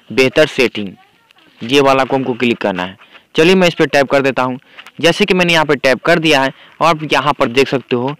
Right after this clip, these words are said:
यहाँ पर हमारे पास कितनी सारी, मतलब, तीन चार आईडी जो है यहाँ पर निकल के आ रही है। तो यहाँ पर आप लोग देख सकते हो कि आपका ये जो आईडी हो गया, उपकर्ता आईडी, चैनल आईडी है आपका, उसके बाद ये चैनल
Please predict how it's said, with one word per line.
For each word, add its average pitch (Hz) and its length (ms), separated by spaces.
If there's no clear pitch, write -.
यहाँ 127 240
पर 139 140
हमारे 131 300
पास 139 300
कितनी 156 400
सारी, 135 320
मतलब, 131 400
तीन 135 160
चार 143 260
आईडी 123 280
जो 120 140
है 139 140
यहाँ 123 120
पर 120 140
निकल 113 240
के - 120
आ 101 160
रही 95 180
है। 98 180
तो 135 60
यहाँ 151 140
पर 175 80
आप 170 80
लोग 160 180
देख 156 180
सकते 151 260
हो 143 160
कि 143 140
आपका 147 300
ये 139 160
जो 123 220
आईडी 127 340
हो 143 140
गया, 123 420
उपकर्ता 127 460
आईडी, 123 340
चैनल 143 400
आईडी 120 260
है 120 120
आपका, 110 500
उसके 131 260
बाद 143 160
ये 139 100
चैनल 143 560